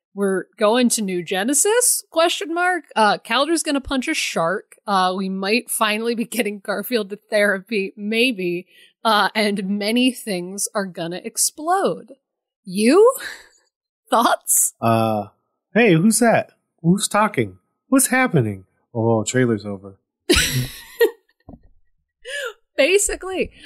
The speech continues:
Speaker 1: there's a lot of me being like, "Ooh, you're s-,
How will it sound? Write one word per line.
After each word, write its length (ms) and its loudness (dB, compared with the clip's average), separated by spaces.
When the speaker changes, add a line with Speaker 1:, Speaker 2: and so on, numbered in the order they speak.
Speaker 1:
there's 200 4
a 60 2
lot 260 4
of 80 2
me 140 -2
being 280 0
like, 220 2
"Ooh, 540 6
you're 160 0
s-, 200 2